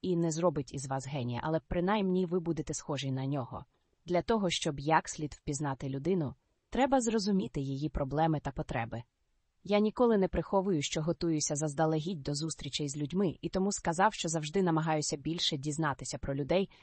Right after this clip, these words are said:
з якими мені хочеться познайомитися. Це завжди лестить співрозмовнику. А вам хіба це було б байдуже? Людина одразу відчуває радість, оскільки замість того, щоб мучитися, підшукуючи тему для розмови з незнайомцем,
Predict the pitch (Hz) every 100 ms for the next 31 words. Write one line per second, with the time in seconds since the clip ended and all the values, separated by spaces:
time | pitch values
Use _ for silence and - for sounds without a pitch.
0 | _ - 175 180 240 214 160 147 147 185
1 | - - - 160 160 156 123 117 127 -
2 | 127 - _ _ _ _ _ _ - 208
3 | 196 185 170 269 165 143 - 147 - 160
4 | 175 165 139 123 120 120 - _ _ _
5 | _ _ - 180 240 285 202 208 - 202
6 | 220 190 180 185 233 135 120 - _ _
7 | _ _ _ _ _ _ _ _ - 214
8 | 214 285 269 190 202 226 220 190 - 180
9 | 180 180 233 170 113 - - _ 165 -
10 | 165 - 165 - 170 170 160 - 175 160
11 | - 156 139 175 220 151 - 123 - 131
12 | _ _ _ _ 175 - 180 - 196 160
13 | - - 165 156 139 147 143 143 156 135
14 | 135 143 147 151 208 254 226 208